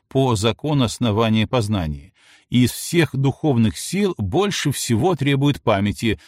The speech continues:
чтобы постоянно иметь наготове все те прежние положения, на которые делаются ссылки. И опыт подтвердил, что великие гении искусства не обладают способностью к математике.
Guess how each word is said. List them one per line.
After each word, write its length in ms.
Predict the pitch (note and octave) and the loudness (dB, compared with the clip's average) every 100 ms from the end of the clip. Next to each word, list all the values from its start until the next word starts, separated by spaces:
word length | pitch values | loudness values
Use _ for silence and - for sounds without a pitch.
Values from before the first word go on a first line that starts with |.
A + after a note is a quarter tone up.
| _ | _
чтобы 400 | - - C3 A#2 | -8 -2 0 2
постоянно 680 | A2+ - G2 G#2 G3 F#3 F3 | -2 -4 -4 -2 0 -2 -2
иметь 380 | - D3 E3 - | -2 0 0 0
наготове 580 | B2+ A2 G2+ F#3+ D3 B2+ _ _ | 0 2 0 0 0 0 _ _
все 320 | - - E3+ D#3 | -14 -4 0 0
те 300 | - D3 B2 | 0 -2 -2
прежние 600 | - B2+ D#3+ A2+ A2+ A2 | -4 -2 0 2 2 2
положения, 720 | A2 G#2+ G2 F#3 D3+ A2+ G#2+ - - | 2 0 0 0 2 2 0 -4 0
на 180 | B2+ | 0
которые 560 | - G2+ - F#3+ F#3+ E3+ | 2 -2 0 -2 2 0
делаются 540 | G2+ G#2+ G#2 G2 - | 2 2 2 -2 -4
ссылки. 500 | E2 - C#2+ - _ _ _ _ _ _ _ | -10 -10 -12 -14 _ _ _ _ _ _ _
И 220 | - C3 C#3 | 2 2 2
опыт 420 | - A3 G3+ E3 | 0 0 0 -4
подтвердил, 760 | - B2 - B2 G2 E2 D#3+ G#3 | -2 -4 0 -2 0 -2 -2 -2
что 280 | - - A2+ | -2 0 0
великие 600 | E2+ G2+ F3 F3 - A#2+ | 2 0 0 -4 0 0
гении 520 | E2+ A2 E3+ C#3+ C3 - | 2 0 4 6 4 2
искусства 760 | A#2 - - F#3 - C#3+ D3+ | -4 -4 -8 -8 -4 0 2
не 180 | D3 C3 | 4 4
обладают 640 | C3 G#2 G2+ G#2 F#2 C#3+ | 4 0 -2 -2 -2 -2
способностью 800 | - - F#2 - C#3+ B2+ - B2+ | -4 -4 -4 -2 -2 -2 -2 -4
к 60 | - | 0
математике. 760 | B2 - G2+ D2 - - - | 0 -2 -6 -8 -14 -20 -20